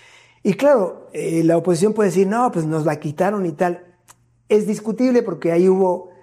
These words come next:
algunos de la oposición que cometieron algunos deslices que obviamente el chavismo aprovechó y eso salvó al chavismo de, eh, una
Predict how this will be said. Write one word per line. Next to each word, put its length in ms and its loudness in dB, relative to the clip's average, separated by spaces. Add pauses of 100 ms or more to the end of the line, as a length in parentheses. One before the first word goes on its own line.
(140)
algunos 440 0
de 100 2
la 80 2
oposición 420 -2
que 120 -6
cometieron 400 -4
algunos 360 0
deslices 720 0 (360)
que 100 -2
obviamente 420 0
el 80 -2
chavismo 420 -4
aprovechó 720 -4 (480)
y 180 4
eso 200 -4
salvó 600 -4
al 180 -6
chavismo 720 -10 (580)
de, 760 -2
eh, 680 -4
una 540 0